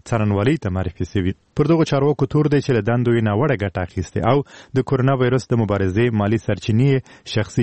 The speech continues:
جیبونو ته اچولې. د روغتیا وزارت پخوانی وزیر فیروز الدین فیروز د غبرګول یا جوزا پر یولسمه استعفا وکړه. د اټومي انرژۍ د نړیوالې ادارې مشر ایران ته رسېدلی او د سفر هدف یې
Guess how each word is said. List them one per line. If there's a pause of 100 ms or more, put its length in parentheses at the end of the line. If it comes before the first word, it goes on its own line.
جیبونو
ته
اچولې. (180)
د
روغتیا
وزارت
پخوانی
وزیر (300)
فیروز
الدین
فیروز (280)
د (100)
غبرګول
یا
جوزا (100)
پر
یولسمه (340)
استعفا
وکړه. (1000)
د
اټومي (100)
انرژۍ (120)
د
نړیوالې (100)
ادارې
مشر
ایران
ته
رسېدلی
او
د
سفر
هدف
یې